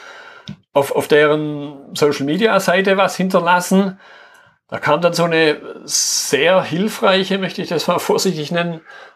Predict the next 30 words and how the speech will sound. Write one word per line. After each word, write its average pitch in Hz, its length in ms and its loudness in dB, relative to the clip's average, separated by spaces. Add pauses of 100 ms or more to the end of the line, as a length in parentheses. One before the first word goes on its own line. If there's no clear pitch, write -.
Aussage 170 560 0
<laughs> - 0 -
zurück. 185 500 2 (1000)
Ja, 185 640 2
die 196 120 -4
Kollegen 180 500 -2
beim, 170 300 0 (240)
äh, 160 160 -2 (240)
beziehungsweise 175 520 2
es 143 200 -4
wurde 180 180 4
mir 170 140 0
dann 160 140 2
die 151 120 -4
Website 170 380 2
genannt, 165 320 -2
die 165 80 -6
ich 147 80 0
halt 160 100 2
in 147 140 -8
dem 156 240 -4
Augenblick 156 400 -6
schon 143 160 -4
kannte, 175 540 0
wo 165 340 -8
man 156 100 -4
sich 180 220 -6
halt 151 160 0
beschweren 165 400 0
kann. 135 300 -4